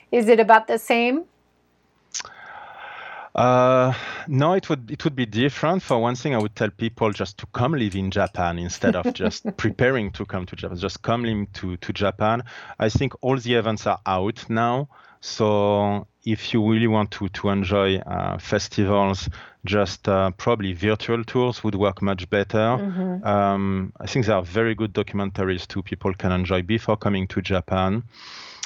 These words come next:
Speaker 2: My top advice, um, just try the vegan food, especially if you're in Kansai, but also all the new stuff to, um,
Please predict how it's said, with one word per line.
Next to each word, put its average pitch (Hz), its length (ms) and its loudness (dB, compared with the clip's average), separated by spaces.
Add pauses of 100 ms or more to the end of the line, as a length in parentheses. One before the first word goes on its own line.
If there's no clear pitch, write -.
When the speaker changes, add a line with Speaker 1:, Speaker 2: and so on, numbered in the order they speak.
(120)
Speaker 2:
My 98 360 2 (500)
top 110 220 0 (580)
advice, 95 800 0 (100)
um, 95 520 2 (840)
just 175 380 2 (260)
try 117 460 2
the 101 200 -2
vegan 101 500 -2
food, 139 500 0 (460)
especially 104 580 0
if - 140 -6
you're 104 100 0
in 98 120 -2
Kansai, 110 760 0
but 104 160 0
also 104 320 -4
all 110 220 2
the 98 120 0
new 98 240 0
stuff 101 460 0
to, 92 340 -2 (1040)
um, 87 480 0